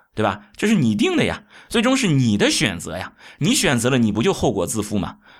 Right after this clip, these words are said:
对吧？我是听你的呀，我听了你的，然后你出了问题，你不能怪我了。哎，这就是整个逻辑。所以医生在这个角度，在自我保护，在这个角度上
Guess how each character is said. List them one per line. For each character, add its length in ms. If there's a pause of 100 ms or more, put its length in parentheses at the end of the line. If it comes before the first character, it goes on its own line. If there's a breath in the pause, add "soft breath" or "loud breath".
对 100
吧？ 40
我 140
是 100
听 260
你 160
的 80
呀， 220 (600)
我 160
听 220
了 80
你 180
的， 140
然 160
后 80
你 120
出 180
了 60
问 140
题， 140
你 140
不 120
能 100
怪 160
我 220
了。 200 (140)
哎， 80
这 180
就 100
是 60
整 140
个 80
逻 160
辑。 240 (340 loud breath)
所 140
以 160
医 100
生 160
在 120
这 160
个 100
角 180
度， 100
在 120
自 200
我 180
保 180
护， 320 (180)
在 140
这 140
个 100
角 160
度 100
上 180